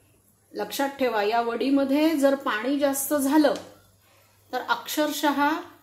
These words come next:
पिठल्यासारखं ते होतं, ती वडी शिजून लवकर वर येत नाही.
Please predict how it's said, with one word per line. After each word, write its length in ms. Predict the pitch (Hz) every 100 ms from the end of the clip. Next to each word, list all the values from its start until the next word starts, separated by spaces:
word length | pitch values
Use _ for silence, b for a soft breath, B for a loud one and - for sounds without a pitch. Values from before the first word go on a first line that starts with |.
| _ _ _ _ _ _ _ -
पिठल्यासारखं 840 | 269 - 285 320 311 269 - 311 320
ते 60 |
होतं, 420 | 302 311 262 185 262
ती 60 |
वडी 320 | 262 240 254 269
शिजून 360 | 254 247 269
लवकर 400 | 262 226 - 269
वर 260 | 240 233 233
येत 360 | 233 233 233
नाही. 440 | 233 202 - -